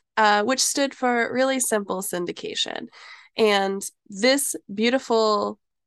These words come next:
coded system, uh, basically took headlines and generated it,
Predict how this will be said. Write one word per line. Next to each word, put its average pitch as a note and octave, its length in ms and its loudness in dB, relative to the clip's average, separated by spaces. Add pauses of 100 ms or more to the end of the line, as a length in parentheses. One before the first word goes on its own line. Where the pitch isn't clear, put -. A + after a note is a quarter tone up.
(200)
coded A3+ 800 2
system, G3+ 800 -2 (880)
uh, A3+ 260 2
basically E4 520 4
took A3+ 240 0
headlines - 720 -6 (380)
and G3 380 2
generated B3 640 2
it, G3+ 280 -2